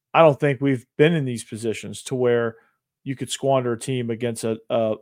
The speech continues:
a ranked opponent and it be considered a disappointment." Like, usually, like, if we were to, if we were to get to a point, to, to a lead like this,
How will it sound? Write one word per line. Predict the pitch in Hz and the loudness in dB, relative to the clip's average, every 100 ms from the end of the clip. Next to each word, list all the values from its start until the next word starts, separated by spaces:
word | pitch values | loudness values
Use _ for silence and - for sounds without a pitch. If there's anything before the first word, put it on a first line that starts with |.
| - | -4
a | 117 | -4
ranked | 107 117 120 - | -4 -6 -6 -6
opponent | 117 - 117 107 - _ _ _ _ _ _ _ _ _ _ _ _ - | -10 -6 -6 -8 -14 _ _ _ _ _ _ _ _ _ _ _ _ 0
and | 131 | 0
it | - | -2
be | 127 127 | -2 -2
considered | 127 113 - 127 113 107 - _ _ _ _ _ - | -4 -6 -2 0 0 -4 -8 _ _ _ _ _ -8
a | |
disappointment." | 120 131 107 - 127 104 104 | -4 -4 -6 -6 -6 -4 -6
Like, | 107 107 | -4 -2
usually, | 156 233 147 143 131 131 _ _ _ _ | 0 0 4 4 4 0 _ _ _ _
like, | 135 127 | -6 -4
if | 131 | -2
we | 147 190 | 4 6
were | 165 151 | 8 8
to, | 143 147 - | 8 6 4
if | 131 | 0
we | 143 180 | 4 6
were | 147 | 6
to | |
get | 135 156 151 | 4 2 0
to | 131 | -4
a | |
point, | - 147 147 - - | 0 -2 -2 -8 0
to, | 139 131 - | 2 2 2
to | 139 | 0
a | |
lead | 123 151 139 | 2 4 6
like | 127 | 4
this, | - 170 156 | 6 6 6